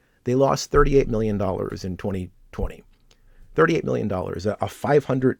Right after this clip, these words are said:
uh, three hundred seventy-one, they, they made three hundred seventy-one million dollars,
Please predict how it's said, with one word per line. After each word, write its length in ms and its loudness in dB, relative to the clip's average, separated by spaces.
uh, 140 -2
three 180 -2
hundred 200 0
seventy-one, 580 2
they, 220 -2
they 180 4
made 240 2
three 160 -2
hundred 140 0
seventy-one 560 0
million 280 0
dollars, 540 -2